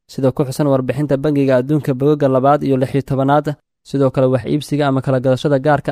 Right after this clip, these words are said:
ah ee dadka ama karraanka wax kala gadashada ee Soomaaliya ayaa hoos u dhacay shan dhibic toddoba boqolkiiba, wuxuu ka soo hoobtay siddeed dhibic siddeed boqolkiiba uu ahaa labada kun afar iyo labaatankii,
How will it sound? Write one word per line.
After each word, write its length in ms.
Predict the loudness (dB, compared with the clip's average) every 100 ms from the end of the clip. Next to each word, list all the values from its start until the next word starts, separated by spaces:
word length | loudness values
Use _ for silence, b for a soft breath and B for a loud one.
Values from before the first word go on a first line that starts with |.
| 0
ah 80 |
ee 180 | 2 2
dadka 300 | 2 -4 -6
ama 180 | -8 -6
karraanka 420 | -4 0 0 2
wax 120 | -2 0
kala 160 | -2 0
gadashada 340 | 0 0 0
ee 120 | 0 0
Soomaaliya 680 | 0 0 2 4 2 0 -4 _ _
ayaa 180 | 0 2
hoos 180 | 2 0
u 60 | -2
dhacay 240 | 0 0
shan 220 | 0 -4
dhibic 240 | -2 0 -2
toddoba 280 | 0 0 2
boqolkiiba, 540 | 0 -2 0 0 0 -2 _ _ _
wuxuu 220 | -6 -4
ka 100 | -4
soo 180 | -2 0 0
hoobtay 280 | 0 0 -4
siddeed 280 | -2 -2 0
dhibic 200 | -2 -4
siddeed 280 | -4 -2 0
boqolkiiba 520 | 0 -2 -2 -2 0 2
uu 200 | 2 2
ahaa 200 | 2 2
labada 260 | 2 0
kun 160 | -2 -4
afar 200 | -2 0
iyo 100 | 0
labaatankii, 680 | 2 0 0 -4 -2 -2